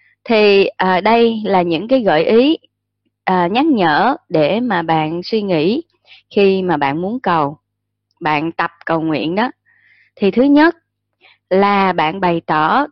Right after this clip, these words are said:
tình yêu thương và thiện chí đối với tất cả nhân loại.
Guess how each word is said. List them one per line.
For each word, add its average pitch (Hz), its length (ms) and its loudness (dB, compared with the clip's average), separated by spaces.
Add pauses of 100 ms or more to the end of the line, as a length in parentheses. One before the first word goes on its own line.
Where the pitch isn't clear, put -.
tình 180 200 -2
yêu 202 220 -2
thương 214 420 -2
và 165 160 -2
thiện 151 240 -4
chí 247 440 2 (100)
đối 202 320 0
với 269 140 0
tất 277 200 -4
cả 160 140 -2
nhân 185 240 -4
loại. 147 340 -2